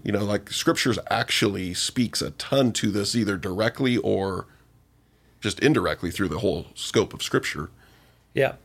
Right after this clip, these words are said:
Speaker 2: And so this, this is kind of, this kind of now builds the, the case for, I think, the difference between how, who God says we are, our primary identity, right? The, the realities of who he created us to be, why he created people, our secondary identities that are part of our kind of in and outs of life.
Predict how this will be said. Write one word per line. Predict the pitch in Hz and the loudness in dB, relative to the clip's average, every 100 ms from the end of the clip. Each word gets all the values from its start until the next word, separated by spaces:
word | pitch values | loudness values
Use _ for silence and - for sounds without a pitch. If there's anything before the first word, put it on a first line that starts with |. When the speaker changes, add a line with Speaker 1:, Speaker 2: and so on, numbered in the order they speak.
| - | -6
Speaker 2:
And | 180 | 2
so | 185 | 4
this, | 185 202 - | 6 2 2
this | 185 208 | 2 4
is | 254 220 | 2 2
kind | - 190 | 2 2
of, | 170 | 2
this | 151 147 - | 2 0 -2
kind | - 170 | -2 0
of | 143 143 156 | 0 -2 -4
now | 151 143 | 0 0
builds | 131 143 175 196 - | 2 2 4 2 0
the, | 143 120 - | 0 0 -2
the | |
case | 127 - 175 165 | -6 -2 0 0
for, | - 135 131 123 117 - - - - _ | -2 0 2 0 -2 -10 -20 -20 -20 _
I | 147 | -2
think, | 143 175 156 | 0 -2 0
the | 151 | -4
difference | 117 131 180 214 202 | 0 2 2 0 -2
between | - 160 - 160 151 151 | -2 -4 -2 -2 0 0
how, | 143 139 135 117 | 0 0 0 -4
who | - 156 | -6 0
God | 139 156 | 4 2
says | 170 196 190 | 2 -2 2
we | 180 | 4
are, | 170 | 6
our | 170 127 | 4 2
primary | - - 135 139 160 165 | -2 0 2 2 2 4
identity, | 165 156 160 151 160 | 4 4 0 2 4
right? | 147 143 | 4 4
The, | 135 110 | 2 0
the | 120 | -2
realities | 113 127 127 156 156 131 | 0 4 6 6 4 -2
of | 120 | 0
who | 160 | 0
he | 156 | 0
created | - 143 139 131 | 0 0 0 -2
us | 127 | -4
to | - | -6
be, | 110 127 135 | -6 -2 0
why | 117 123 | 2 2
he | 151 | 0
created | 147 143 139 131 | -2 -4 -4 -6
people, | 143 143 156 151 - - - - - - - - - - - | -8 -2 0 0 -4 -18 -20 -20 -20 -20 -20 -20 -20 -6 0
our | 139 | 0
secondary | - 175 170 170 165 | 2 2 4 6 6
identities | 160 143 147 151 151 139 | 6 4 0 0 -2 0
that | 143 | 2
are | 135 | 2
part | 135 151 | 4 4
of | 151 135 | 4 4
our | 131 | 2
kind | 127 147 | 2 -2
of | 135 | 0
in | 123 139 | -2 -2
and | 143 | 0
outs | 135 135 | 0 -2
of | 120 101 | -4 -2
life. | 110 135 160 - | 2 2 0 -12